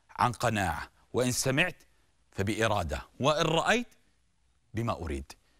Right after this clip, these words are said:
عش نائما يقظا، عش كأصحاب الكهف بين الناس. هنا فعلا يسلم صدرك من الناس.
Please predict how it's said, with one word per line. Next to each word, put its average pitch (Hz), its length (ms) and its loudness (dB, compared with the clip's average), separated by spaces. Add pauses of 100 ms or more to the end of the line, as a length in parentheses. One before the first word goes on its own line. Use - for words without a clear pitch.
(300)
عش 131 400 0
نائما 135 460 -2
يقظا، 117 680 0 (560)
عش - 280 2
كأصحاب 180 680 0
الكهف 226 600 -2
بين 127 220 0
الناس. 113 440 -2 (320)
هنا 120 200 2
فعلا 147 460 0 (840)
يسلم 110 380 0
صدرك 87 440 -4
من 85 180 -4
الناس. 65 440 -10